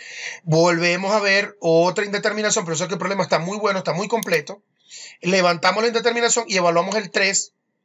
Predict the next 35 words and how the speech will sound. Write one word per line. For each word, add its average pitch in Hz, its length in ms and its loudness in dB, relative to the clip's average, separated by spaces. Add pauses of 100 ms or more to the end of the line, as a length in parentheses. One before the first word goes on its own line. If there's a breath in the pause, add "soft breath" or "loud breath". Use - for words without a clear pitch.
(260)
pero 160 400 2 (120)
re-, 165 220 -6
ya 156 200 4
aproximado. 185 680 2 (440 loud breath)
No 170 100 0
hace 165 160 0
falta 185 260 2
tres 185 140 -2
coma 196 240 4
uno, 196 320 0
tres 160 160 0
cero 196 180 0
uno, 180 240 -4
podemos 151 460 -12
evaluar 151 240 -4
el 143 60 -8
tres 160 160 0
sin 175 100 -2
problema. 185 380 0 (720 loud breath)
Tres, 202 360 2
sin 220 380 -2
colocar 190 460 0
límite, 208 380 -2
no 170 80 0
hace 160 140 -2
falta, 175 340 0
porque 156 180 -12
ya 147 60 -8
voy 156 100 2
a - 20 4
evaluar 165 260 0
tres 170 160 0
más 170 160 2
cinco, 202 360 0
ocho, 190 280 0